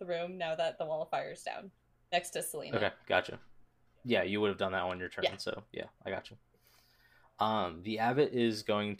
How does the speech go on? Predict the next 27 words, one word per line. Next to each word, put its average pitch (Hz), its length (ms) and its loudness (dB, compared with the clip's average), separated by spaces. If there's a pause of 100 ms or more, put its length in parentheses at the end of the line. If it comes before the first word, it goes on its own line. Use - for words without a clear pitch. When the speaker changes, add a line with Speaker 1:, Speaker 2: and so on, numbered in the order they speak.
Speaker 2:
to, 95 260 -2
as 92 120 -4
much 113 200 2
as 110 120 -4
he - 160 -12
can, 95 560 0
kind 95 240 -2
of 90 120 -6
sh-, - 120 -4 (1400)
in 117 300 4
Bear's 101 360 6
grasp, 92 420 2 (320)
uh, 95 120 0
he's 101 240 -8
going 98 280 -2
to 90 400 -10 (440)
cast 117 280 4
a 104 60 -6
spell 95 560 2
that 92 80 -4
makes 95 180 -2
his 95 140 -8
hand 95 280 -2
glow, 92 300 0
and 92 100 0
as 92 180 0
he 92 220 -8